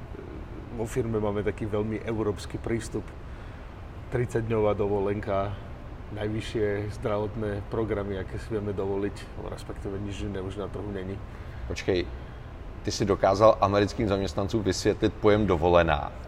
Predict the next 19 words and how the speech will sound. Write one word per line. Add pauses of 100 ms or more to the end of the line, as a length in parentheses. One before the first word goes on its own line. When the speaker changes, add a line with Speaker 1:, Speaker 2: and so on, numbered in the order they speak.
Speaker 1:
To, (520)
no. (280)
A
je
to
jedna
z
najväčších
atrakcií.
My
sme
není
schopní
bojovať
s
Facebookom
alebo
Googlom
na